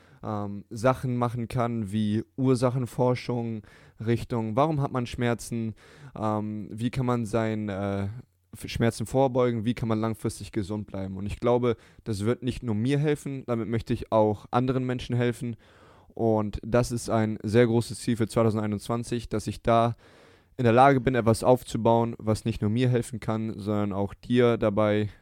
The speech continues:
schmerzfrei zu bleiben. Ähm, sei es, ähm, Rückenschmerzen, ähm, Becken, Schulter, was weiß ich. Ich hab so, so viel damit zu tun. Ich glaube, ähm, es gibt so viel, was ich da noch dazulernen kann und das möchte ich gerne mit den Leuten teilen.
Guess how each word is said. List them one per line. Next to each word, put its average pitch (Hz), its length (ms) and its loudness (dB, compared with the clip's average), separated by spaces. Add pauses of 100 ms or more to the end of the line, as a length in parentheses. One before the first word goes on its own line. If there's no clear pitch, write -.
schmerzfrei 110 600 0
zu 107 200 -6
bleiben. 101 400 0 (460)
Ähm, 101 340 -2
sei 113 260 4
es, 107 540 -2
ähm, 98 460 -2 (240)
Rückenschmerzen, 110 1300 0
ähm, 95 440 -2 (320)
Becken, 110 840 0
Schulter, 113 520 2
was 107 180 2
weiß 101 160 -2
ich. 127 260 -2 (320)
Ich - 140 2
hab 113 100 4
so, 113 160 2
so 123 160 4
viel 139 160 2
damit 123 220 2
zu - 100 -6
tun. 120 240 -4
Ich 117 140 -4
glaube, 110 400 4 (520)
ähm, 98 420 -2 (180)
es 107 180 -4
gibt 104 160 -2
so 127 120 6
viel, 120 180 0
was 113 140 0
ich 110 80 -4
da 113 100 2
noch 107 140 0
dazulernen 120 520 2
kann 113 260 0
und 101 120 -4
das 107 180 0
möchte 107 220 0
ich - 80 -12
gerne 101 500 2
mit 104 220 -2
den 107 80 0
Leuten 101 260 2
teilen. 135 380 0